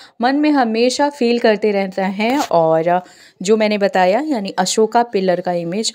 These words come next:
आपको अपने वॉलपेपर पर लगाना है। बात कर लेते हैं तीसरे वो लोग जिनके लाइफ में पीस नहीं है,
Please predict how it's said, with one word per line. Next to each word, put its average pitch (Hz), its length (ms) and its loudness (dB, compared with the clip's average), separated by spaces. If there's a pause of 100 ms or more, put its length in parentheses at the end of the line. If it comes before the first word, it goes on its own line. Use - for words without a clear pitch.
(140)
आपको 175 300 0
अपने 202 240 -2
वॉलपेपर 160 520 -2
पर 254 300 -2
लगाना 165 420 0
है। 170 200 -12 (440)
बात 226 260 -2
कर 311 180 4
लेते 285 300 0
हैं 285 140 4 (140)
तीसरे 262 480 -2
वो 226 280 4
लोग 214 360 0 (120)
जिनके 226 480 -6
लाइफ 196 420 -4
में 208 200 -8
पीस 254 580 -10
नहीं 170 340 -8
है, 165 160 -14